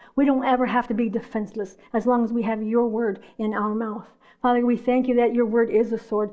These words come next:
We thank you, Father God, that it is a seed. We thank you, Father God, that it changes everything, including us. We thank you, Father God. We ask you cause our hearts to embrace this truth. And we ask, Holy Spirit, that you remind us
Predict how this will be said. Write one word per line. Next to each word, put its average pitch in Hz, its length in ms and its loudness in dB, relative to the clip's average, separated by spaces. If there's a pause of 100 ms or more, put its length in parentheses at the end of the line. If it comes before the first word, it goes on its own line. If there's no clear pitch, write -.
(160)
We 254 100 2
thank 285 220 0
you, 285 60 0
Father 254 220 2
God, 247 220 2
that 233 120 4
it 214 120 2
is 233 160 0
a 233 60 0
seed. 214 400 -4 (120)
We 240 80 2
thank 277 200 2
you, 277 60 0
Father 254 200 2
God, 233 200 2
that 226 120 2
it 233 160 2
changes 254 680 -2
everything, 214 500 -6 (280)
including 220 680 -4
us. - 360 -12 (500)
We 220 100 0
thank 254 240 2
you, 262 80 0
Father 247 240 2
God. 220 220 2
We 233 160 2
ask 233 160 -2
you 247 60 -2
cause 254 300 0
our 220 220 2
hearts 254 360 0
to 254 100 4
embrace 233 480 2
this 220 240 -2
truth. 190 220 -2
And 226 80 -2
we 226 120 2
ask, 254 300 0
Holy 285 240 0
Spirit, 277 240 0
that 269 60 0
you 262 100 4
remind 254 640 4
us - 400 -8